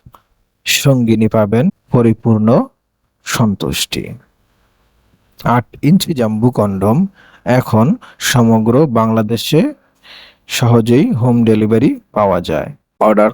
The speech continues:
করতে হলে আপনাকে স্ক্রিনে দেওয়া নাম্বারে যোগাযোগ করতে হবে। ইমো, WhatsApp অ্যাভেলেবল চব্বিশ ঘন্টা। তাহলে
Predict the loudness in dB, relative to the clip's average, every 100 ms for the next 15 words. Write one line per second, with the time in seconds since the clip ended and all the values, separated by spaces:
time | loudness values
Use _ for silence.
0 | 0 -2 0 -4 -2 -4 -4 -4 -6 _
1 | -6 -6 0 -2 0 0 0 -2 _ -4
2 | -4 -6 -2 0 2 2 2 0 0 0
3 | 0 0 0 0 -2 -6 -20 _ -2 0
4 | 0 0 0 -2 _ -4 -4 -4 -6 -4
5 | -4 -8 -10 _ _ _ _ _ -4 0
6 | 2 2 0 -2 _ _ _ _ -12 -2
7 | 0 0 -4 -4 -2 -2 -4 _ _ _
8 | _ _ _ _ _ _ _ _ _ _
9 | -2 0 2 2 2 2 2 0 -8 _
10 | _ _ -4 -2 0 -2 -2 -4 -6 -6
11 | -8 -10 -18 _ _ _ _ _ _ _
12 | _ _ _ _ _ _ _ _ _ _
13 | _ _ _ _ -20 -20 _ _ -2 2
14 | 4 4